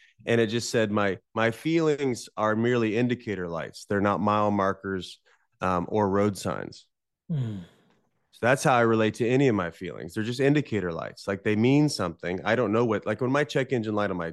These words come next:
Speaker 1: car goes off, I don't, I'm not a mechanic. I don't know what the hell it means.
Speaker 2: Mm,
Speaker 1: But I know it
Speaker 2: mm,
Speaker 1: means
Speaker 2: mm.
Speaker 1: something's going on here.
Speaker 2: Mm-hmm.
Speaker 1: And you might wanna take a look under the hood. But it's not a, it's not a road sign like, "Oh, you should go right because I'm scared."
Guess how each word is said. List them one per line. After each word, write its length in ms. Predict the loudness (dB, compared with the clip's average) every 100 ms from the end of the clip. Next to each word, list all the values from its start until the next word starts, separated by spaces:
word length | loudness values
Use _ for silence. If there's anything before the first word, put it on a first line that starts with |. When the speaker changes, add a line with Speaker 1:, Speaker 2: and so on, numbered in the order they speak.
| -4
Speaker 1:
car 200 | -2 0
goes 240 | -2 -4
off, 200 | -4 -6 -6
I 100 | -4
don't, 280 | 0 0 -2
I'm 120 | -2 0
not 140 | 0
a 20 |
mechanic. 460 | -4 -2 -2 -2 -2
I 100 | -2
don't 140 | 0 0
know 80 |
what 140 | 0 -2
the 60 |
hell 120 | -4 -4
it 80 |
means. 500 | 0 0 -2 -6 -14 -6
Speaker 2:
Mm, 220 | 0 0
Speaker 1:
But 80 | 2
I 40 | 4
know 160 | 4
it 40 | 4
Speaker 2:
mm, 40 |
Speaker 1:
means 240 | 2 0
Speaker 2:
mm. 40 | 0
Speaker 1:
something's 380 | -2 0 -4 -2
going 220 | -2 0
on 200 | 0 -2
here. 320 | -4 -12 -16 _ _ _ -4
Speaker 2:
Mm-hmm. 240 | -2 -2 -8 -12 _ -2
Speaker 1:
And 100 | 2
you 60 |
might 160 | 4 4
wanna 160 | 2 0
take 220 | -2 -2
a 20 |
look 240 | -2 -4 -4
under 140 | -6
the 100 | -6
hood. 280 | -6 -6 -8 _ _ _ _ _ _ _ _ _ _
But 100 | -2
it's 120 | 0
not 220 | 4 4 4
a, 180 | 2 -2
it's 140 | -6
not 180 | -2 0
a 120 | 0
road 380 | 0 2 4 2
sign 420 | -2 -4 -2 -2
like, 140 | -4 -4
"Oh, 200 | -2 0
you 100 | -2
should 180 | -6 -4
go 140 | -2
right 340 | 0 0 0 -4
because 300 | -8 -6 -4
I'm 280 | -4 -4 -8
scared." 600 | -16 -8 -4 -4 -4 -8